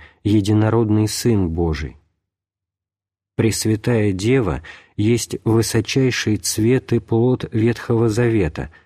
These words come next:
и смысл настоящего праздника. «Рождество Твое, Богородице Дева, радость возвести всей вселенной. Из Тебе, Бо, воссия Христос Бог наш,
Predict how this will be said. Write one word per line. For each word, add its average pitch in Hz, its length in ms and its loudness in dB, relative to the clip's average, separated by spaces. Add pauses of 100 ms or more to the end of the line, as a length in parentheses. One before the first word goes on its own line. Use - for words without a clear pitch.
(200)
и 131 80 0
смысл 127 540 2
настоящего 107 880 0
праздника. 85 760 -2 (1000)
«Рождество 110 880 0
Твое, 98 560 0 (220)
Богородице 110 880 0
Дева, 92 480 -2 (400)
радость 113 560 0
возвести 104 800 0
всей 110 340 0
вселенной. 104 920 0 (680)
Из 113 240 0
Тебе, 110 460 0
Бо, 110 360 0 (200)
воссия 110 880 0
Христос 113 720 -2
Бог 107 400 0
наш, 71 400 -4